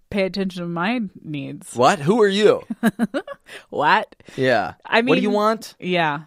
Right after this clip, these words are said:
Speaker 1: yeah. It makes se-, I, I would love for you to try it. For me, I'm not convinced for myself to try it.
Speaker 2: You selfish little prick.
Speaker 1: <laughs>
Speaker 2: For me, I think I need to, like, masturbate more.
Speaker 1: Yeah,
Speaker 2: <laughs>
Speaker 1: yeah.
Speaker 2: So.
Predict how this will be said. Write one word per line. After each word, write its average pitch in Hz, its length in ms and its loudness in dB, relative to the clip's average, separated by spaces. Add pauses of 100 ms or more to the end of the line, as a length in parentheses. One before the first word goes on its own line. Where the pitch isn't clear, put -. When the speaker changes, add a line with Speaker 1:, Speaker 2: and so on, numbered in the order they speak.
(100)
Speaker 1:
yeah. 139 320 -8 (880)
It 214 160 0
makes 320 200 -4
se-, - 160 0
I, 202 260 2
I 175 140 4
would 233 160 0
love 196 220 -2 (300)
for 190 60 -4
you 160 220 -4
to 156 120 -6
try 139 300 -4
it. - 120 -8
For 196 120 -6
me, 220 260 -2
I'm 196 100 -4
not 180 220 -6
convinced 165 580 -6
for 151 220 -8
myself 131 520 -8
to - 100 -12
try - 240 -8
it. - 260 -12
Speaker 2:
You 196 120 -2
selfish 98 640 -4
little 95 180 -4
prick. 90 320 -8 (280)
Speaker 1:
<laughs> - 140 4 (800)
Speaker 2:
For 175 120 4
me, 196 200 2
I 175 120 2
think 151 220 -2
I 131 100 -2
need 127 240 -6
to, 139 80 -2
like, 131 160 0 (200)
masturbate 120 460 -4
more. 131 480 -2
Speaker 1:
Yeah, 190 580 2 (120)
Speaker 2:
<laughs> - 100 -18
Speaker 1:
yeah. 170 600 0 (220)
Speaker 2:
So. 113 480 0